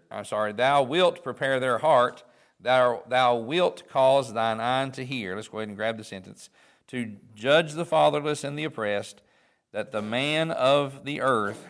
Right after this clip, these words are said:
may no more oppress." So the Lord, "And Lord, thou hast heard the desire of the humble. Thou wilt prepare their heart.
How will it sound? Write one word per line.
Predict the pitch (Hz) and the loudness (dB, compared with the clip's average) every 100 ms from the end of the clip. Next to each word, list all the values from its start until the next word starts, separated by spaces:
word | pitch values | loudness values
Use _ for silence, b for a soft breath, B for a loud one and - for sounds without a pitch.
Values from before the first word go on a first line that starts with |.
| - | -16
may | 101 110 110 110 110 131 | -6 -4 -4 -6 -10 -14
no | 95 110 117 | -12 -6 -6
more | 120 104 101 98 | -6 -6 -4 -6
oppress." | - 95 - 104 80 - - _ _ _ _ _ | -8 -12 -8 -8 -8 -12 -20 _ _ _ _ _
So | _ 95 | _ -12
the | 101 | -8
Lord, | 101 123 135 139 - - | -4 0 0 -2 -8 -16
"And | 95 | -8
Lord, | 107 123 | -4 -2
thou | 117 117 | 0 -2
hast | 110 - - | -2 -8 -8
heard | 131 139 | -6 -6
the | 127 | -8
desire | 107 104 101 120 123 | -10 -10 -4 -2 0
of | 110 95 | -2 -6
the | 90 | -8
humble. | 135 147 151 147 - B B B | -6 -4 -4 -6 -10 B B B
Thou | 95 98 | -8 -6
wilt | 95 | -8
prepare | 92 - 117 120 | -12 -10 -6 -4
their | 117 113 | -4 -6
heart. | - 104 104 - | -2 -2 -2 -6